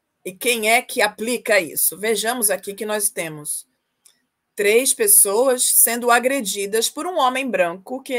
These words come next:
a gente pode dizer que é a heteronormatividade colocada num lugar de poder extremo na nossa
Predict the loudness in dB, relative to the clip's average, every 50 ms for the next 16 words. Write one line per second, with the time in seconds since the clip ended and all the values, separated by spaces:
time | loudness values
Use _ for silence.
0 | 0 0 0 0 -2 -6 -8 -10 -8 _ -4 -4 -4 -6 -14 -10 -8 -6 -6 -6
1 | -4 0 2 4 6 8 8 6 6 4 2 -2 -4 -2 -2 -2 -2 0 0 -2
2 | 0 0 0 0 0 -2 -2 0 2 2 2 2 0 -4 -4 -2 -2 0 -2 -4
3 | -4 -4 -2 -2 -2 0 2 2 0 0 0 _ _ _ _ _ _ -8 -4 -2
4 | 4 4 4 4 4 2 4 4 2 2 -2 -8 _ 0 0 2 2 0 -2 0
5 | -2 -4 -4 -4 -6 -8 -6 -4 -2 -2 -2 0 0 0 2 4 2 2 2 0
6 | -4